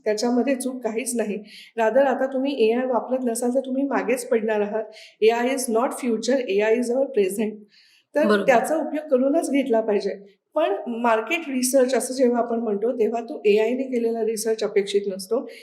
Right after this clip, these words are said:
Speaker 1: एआय is artificial intelligence.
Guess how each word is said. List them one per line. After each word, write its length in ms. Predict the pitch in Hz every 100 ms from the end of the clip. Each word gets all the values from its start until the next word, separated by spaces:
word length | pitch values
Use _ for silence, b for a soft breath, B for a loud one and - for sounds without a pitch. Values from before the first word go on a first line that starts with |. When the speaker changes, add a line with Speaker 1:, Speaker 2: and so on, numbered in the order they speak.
| B B
Speaker 1:
एआय 240 | 208 233
is 360 | 254 262 262 208
artificial 720 | 208 277 285 254 277 285 220
intelligence. 600 | 208 220 220 202 202 185